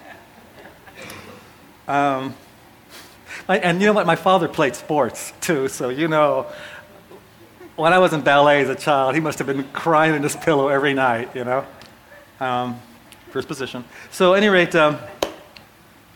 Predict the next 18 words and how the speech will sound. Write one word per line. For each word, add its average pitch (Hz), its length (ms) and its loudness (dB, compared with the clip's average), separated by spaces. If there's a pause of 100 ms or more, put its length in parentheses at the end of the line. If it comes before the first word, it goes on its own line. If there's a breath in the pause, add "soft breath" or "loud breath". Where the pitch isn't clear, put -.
so, 202 280 0
and 196 140 4
then 190 80 0
polis 208 500 2
is, 160 140 -2
uh, 160 260 -2
it's 170 120 -8
something 190 220 -2
to 170 60 0
do 165 40 -2
with 151 80 -2
cities, 151 360 -2
like, 127 140 -4
you 139 60 -8
know, 123 60 -10
cosmopolitan, 143 840 -2
metropolitan. 135 640 -4
Okay, 131 240 -8